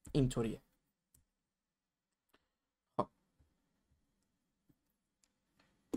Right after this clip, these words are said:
حالا برگردیم به این تیبل. پس نت رو بهتون نشون دادم،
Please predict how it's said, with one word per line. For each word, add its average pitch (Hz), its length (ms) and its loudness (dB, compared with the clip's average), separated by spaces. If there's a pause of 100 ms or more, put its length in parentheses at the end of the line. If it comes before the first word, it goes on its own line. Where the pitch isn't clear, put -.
(1600)
حالا 196 520 4
برگردیم 170 600 6
به 151 80 -2
این 135 360 2
تیبل. - 320 -8 (3500)
پس - 320 2
نت 156 280 6
رو - 60 -16
بهتون 196 260 6
نشون 131 240 0
دادم، - 240 -10